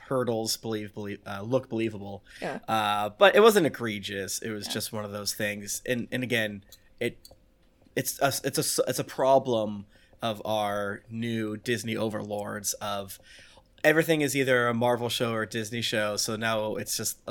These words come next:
Speaker 1: or a Star Wars show. So we kind of have to be like, "How does this fit with the rest of it?" Or do, will these tropes, which we normally like, uh, will they wear thin on us and things like that?
Speaker 2: Yeah.
Speaker 1: Not egregious,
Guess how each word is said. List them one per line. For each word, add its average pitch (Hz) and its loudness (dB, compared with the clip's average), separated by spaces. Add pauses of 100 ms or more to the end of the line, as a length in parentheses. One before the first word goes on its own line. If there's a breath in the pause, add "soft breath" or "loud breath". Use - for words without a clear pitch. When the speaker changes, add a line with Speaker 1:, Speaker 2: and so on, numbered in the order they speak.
(100)
Speaker 1:
or 110 0
a 104 -2
Star 127 2
Wars 107 0
show. 104 0
So 113 -2
we 110 -2
kind 113 -2
of 107 -4
have 107 -4
to 98 -14
be 107 -6
like, 104 -6 (520 soft breath)
"How 233 4
does 339 4
this 294 0
fit 247 10
with 156 2
the 170 4
rest 190 2
of 113 -4
it?" 107 -2
Or 107 -2
do, 151 0
will 160 6
these 139 0
tropes, - 6 (200 soft breath)
which 127 -4
we 135 0
normally 123 0
like, 170 8 (480 loud breath)
uh, 123 8
will 160 10
they 160 10
wear 127 2
thin 117 0
on 104 -4
us 101 -8
and 110 -16
things 98 -12
like - -14
that? 104 -8
Speaker 2:
Yeah. 190 -2
Speaker 1:
Not 190 10
egregious, 110 -2